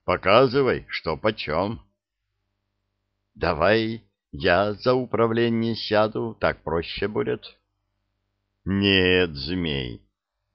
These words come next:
я тогда просто сдохну. Херово мне совсем что-то. Пока железки дергаю, вроде живой.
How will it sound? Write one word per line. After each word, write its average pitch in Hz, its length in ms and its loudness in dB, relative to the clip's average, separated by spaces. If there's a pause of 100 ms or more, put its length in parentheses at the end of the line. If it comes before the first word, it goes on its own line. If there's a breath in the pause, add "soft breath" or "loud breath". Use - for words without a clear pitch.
(220)
я 135 300 6
тогда 127 420 2
просто 117 600 0
сдохну. 76 880 -4 (220)
Херово 135 560 2
мне 107 240 -2
совсем 78 480 -6
что-то. 53 600 -10 (840)
Пока 120 480 6 (100)
железки 110 600 0
дергаю, 76 800 -2 (460)
вроде 95 500 0
живой. 71 720 -6